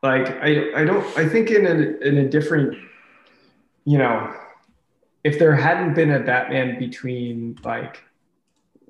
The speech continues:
I don't know, give it another three or four years or five years or maybe more, um, from when, you know, Ben Affleck came out as Batman, like,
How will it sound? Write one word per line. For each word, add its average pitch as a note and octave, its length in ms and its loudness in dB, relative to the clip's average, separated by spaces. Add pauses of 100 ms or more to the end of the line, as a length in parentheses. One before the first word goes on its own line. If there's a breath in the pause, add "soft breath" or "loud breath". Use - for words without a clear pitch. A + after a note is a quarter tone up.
(500 loud breath)
I C3+ 60 -6
don't A#2 100 -8
know, A#2 180 -10
give E3 140 -4
it G3 60 -2
another C#3 340 2
three C3+ 260 -2
or B2+ 120 0
four B2 280 -6
years A#2+ 840 -6
or A#2+ 120 -8
five A#2 360 -6
years C#3+ 500 -6 (480)
or B2+ 120 -12
maybe A#2+ 300 -6
more, B2+ 600 -4 (260)
um, A#2+ 400 -2
from C3 240 -4
when, B2 580 -6
you C3 140 -4
know, B2 260 -8
Ben A#2+ 120 -4
Affleck A#2+ 340 -6
came B2 180 -8
out B2 160 -8
as A#2+ 140 -10
Batman, B2+ 500 -8
like, A2+ 280 -10